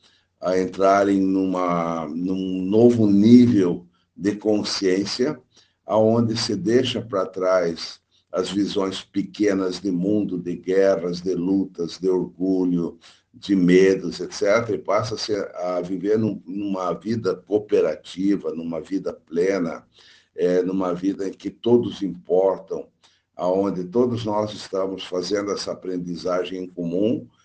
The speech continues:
estamos evoluindo, né, pra que a gente possa realmente chegar no ponto aonde nós tenhamos cada vez mais uma felicidade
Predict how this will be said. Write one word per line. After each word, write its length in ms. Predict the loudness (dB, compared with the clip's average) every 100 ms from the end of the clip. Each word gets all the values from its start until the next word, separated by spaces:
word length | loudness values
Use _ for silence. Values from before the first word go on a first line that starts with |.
| _ _
estamos 640 | -6 -4 0 2 2 0
evoluindo, 920 | -2 -2 -2 0 2 2 0 -2 -4 -8 -14 _ _ _ -8
né, 340 | -4 -2 -2
pra 180 | -4 -6
que 160 | -6 -6
a 80 |
gente 280 | -6 -8 -10
possa 760 | -10 -4 -4 -4 -4 -4 -4 -6
realmente 640 | -6 -4 -4 -6 -10 -14 -16 _ _ _ _ _
chegar 380 | -6 -4 0 -2
no 200 | -2 -6
ponto 720 | -4 0 2 0 -2 -8 -12 _ _ -20 _ _
aonde 600 | -4 0 2 0 -2 -4
nós 240 | -4 -6 -6
tenhamos 600 | -4 -2 -2 -4 -6 -10
cada 460 | -4 0 0 0
vez 400 | 0 -2 -2 -4
mais 560 | -4 -2 -2 -4 -8 -8
uma 240 | -8 -8
felicidade 880 | -8 -8 -8 -8 -8 -6 -6 -8 -14